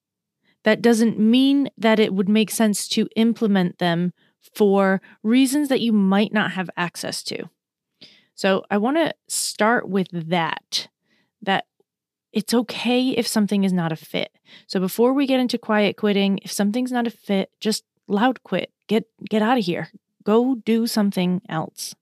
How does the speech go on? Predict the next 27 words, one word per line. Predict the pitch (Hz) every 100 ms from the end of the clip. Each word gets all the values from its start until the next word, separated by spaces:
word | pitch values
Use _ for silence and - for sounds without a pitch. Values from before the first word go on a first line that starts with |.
| _ _ _ _ -
That's | 190 -
really | 220
important. | 208 - - 160 113 - _ _ _ _ _ _ _ _ _ _ _ _ - - - _ -
Now, | 214 220 214 - _ _ _ _ _
quiet | 302 349 -
quitting | 302 269 262 254 - _
has | 254 240
a | 220
few | 208 190
names. | 170 101 - - - _ _ _ _ _ _ _ _
It's | - -
not | 320 370 370
a, | 330 - -
really | 226 277 269 247
a |
new | 220 220
concept. | - 214 214 - - -
It's | 139 - - _ _ - _ 247
really | 285 277
blown | 214 220 226 226
up | 208 180
this | 208 -
year | 196 285 302 214 214
talking | 208 233 220 196
about | 165 160
it, | 180 -
but | 202 -